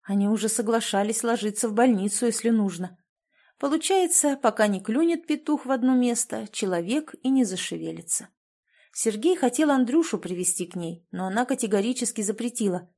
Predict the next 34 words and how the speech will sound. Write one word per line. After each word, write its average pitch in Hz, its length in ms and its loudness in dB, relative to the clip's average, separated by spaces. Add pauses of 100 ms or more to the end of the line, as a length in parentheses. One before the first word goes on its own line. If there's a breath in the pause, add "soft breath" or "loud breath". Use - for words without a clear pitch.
(140)
Сказала, 202 480 0
пусть 240 340 -2
отвезет 226 420 0
к 202 60 -6
бабушке. 185 640 -2 (420)
Вдруг 190 420 -4
у 196 40 -2
сына 220 360 2
на 185 120 -4
фоне 220 280 -2
смерти 220 420 -2
человека 220 560 -2
что-то 220 320 -4
снова 247 320 0
появится. 190 640 -2 (680)
Переживала 233 600 6
сильно 240 340 4
и 220 140 -4
Фаина. 190 580 -2 (160)
Это 220 220 0
произошло 233 580 2
у 208 60 2
нее 214 260 0
на 190 120 -4
глазах. 175 520 -6 (500)
А 202 140 -8
сын, 247 320 2
как 190 240 -4
назло, 202 340 2
просился 208 540 -2
к - 80 -6
маме, 190 460 -4
просто 247 340 0
умолял. 233 560 2